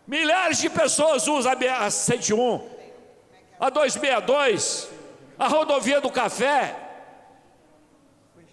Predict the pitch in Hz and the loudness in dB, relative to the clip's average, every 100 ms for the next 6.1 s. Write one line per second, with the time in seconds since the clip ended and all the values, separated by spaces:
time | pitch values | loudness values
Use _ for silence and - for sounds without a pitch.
0 | - 294 302 349 349 330 - 349 302 302 | -8 -6 -2 0 2 0 0 0 0 -2
1 | 349 330 311 311 339 320 359 302 302 349 | 0 0 0 0 2 4 2 2 2 2
2 | 311 311 294 294 359 359 359 - 349 - | 2 2 2 4 2 2 0 -4 -6 -12
3 | - - - 359 381 359 370 330 339 233 | -16 -18 -2 0 0 0 0 2 2 2
4 | 269 339 349 277 - - - - 381 370 | 2 4 4 2 0 -6 -10 -6 -4 -2
5 | 294 320 339 226 277 370 349 233 - - | -4 0 0 2 2 4 4 2 0 -6